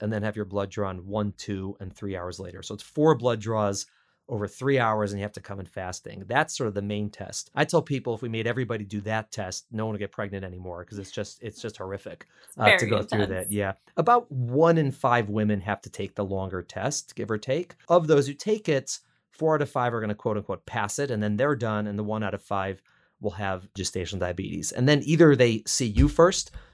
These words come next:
Speaker 1: or they see someone like me first. And that's usually just based on scheduling. And if they see you first and they walk in the door, how do you approach that visit with her? That she comes in, she just got the diagnosis, she doesn't know anything from anything, she's not doing anything yet, and here she is sitting in front of you.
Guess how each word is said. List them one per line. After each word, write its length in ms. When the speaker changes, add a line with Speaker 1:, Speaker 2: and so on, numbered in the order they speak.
Speaker 1:
or 100
they 140
see 200
someone 320
like 340
me 180
first. 520
And 120
that's 160
usually 120
just 160
based 200
on 140
scheduling. 480
And 80
if 100
they 100
see 240
you 200
first 320
and 100
they 60
walk 320
in 80
the 60
door, 320
how 220
do 80
you 100
approach 440
that 200
visit 460
with 180
her? 320
That 140
she 80
comes 320
in, 180
she 100
just 220
got 140
the 60
diagnosis, 540
she 100
doesn't 200
know 160
anything 320
from 180
anything, 340
she's 140
not 180
doing 240
anything 320
yet, 240
and 140
here 120
she 200
is 100
sitting 220
in 80
front 200
of 60
you. 160